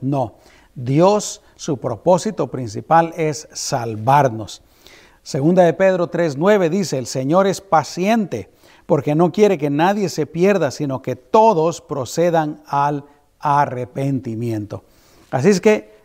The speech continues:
ahí nos quedamos en el estudio pasado. Vamos a entrar, eh, a platicarles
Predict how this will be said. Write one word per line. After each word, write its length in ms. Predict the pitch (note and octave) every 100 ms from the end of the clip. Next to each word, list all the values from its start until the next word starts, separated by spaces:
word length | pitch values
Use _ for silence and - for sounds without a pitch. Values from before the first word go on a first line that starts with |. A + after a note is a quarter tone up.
| _
ahí 340 | - B2 D#3+
nos 200 | G3+ F#3
quedamos 400 | - E3 F3 D#3+
en 120 | D3+ C#3
el 80 | C3
estudio 360 | - E3+ D#3
pasado. 540 | C3 - F3+ F#3 F3+ - _ _ _ _ -
Vamos 460 | C#3 E3+ F3 -
a 300 | C#3 B2 - _ _
entrar, 720 | - D#3 C3 D#3 F3+ F#3+ G3 -
eh, 400 | E3+ C3+ A#2+ B2+ -
a 160 | C3
platicarles 840 | C#3+ C3 C3+ F3+ G3 G#3 A3+ -